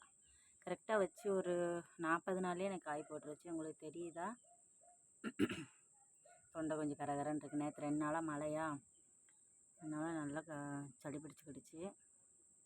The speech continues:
குட்டி குட்டியா த-, தக்காளி போட்டிருக்கு.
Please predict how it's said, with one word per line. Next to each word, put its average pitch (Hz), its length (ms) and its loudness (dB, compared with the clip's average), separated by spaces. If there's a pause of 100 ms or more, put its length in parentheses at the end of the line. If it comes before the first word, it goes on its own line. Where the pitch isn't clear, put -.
(500)
குட்டி 208 220 -6
குட்டியா 202 360 6
த-, 156 340 2
தக்காளி 156 360 -4 (100)
போட்டிருக்கு. 156 520 -8